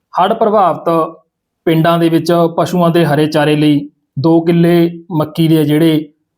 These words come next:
ਉਹ ਸੇਵਾ ਵਿੱਚ ਲਾਏ ਹੈ। ਸਮੂਹ ਨਗਰ ਦੇ ਸਹਿਯੋਗ ਨਾਲ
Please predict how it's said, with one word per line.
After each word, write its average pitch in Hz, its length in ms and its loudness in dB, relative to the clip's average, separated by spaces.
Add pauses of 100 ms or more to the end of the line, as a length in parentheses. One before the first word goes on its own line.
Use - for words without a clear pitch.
(140)
ਉਹ 196 80 2
ਸੇਵਾ 165 300 0
ਵਿੱਚ 170 220 0
ਲਾਏ 165 300 2
ਹੈ। 175 80 -2 (500)
ਸਮੂਹ 175 340 2
ਨਗਰ 156 280 0
ਦੇ 165 140 2
ਸਹਿਯੋਗ 139 460 0
ਨਾਲ 147 280 0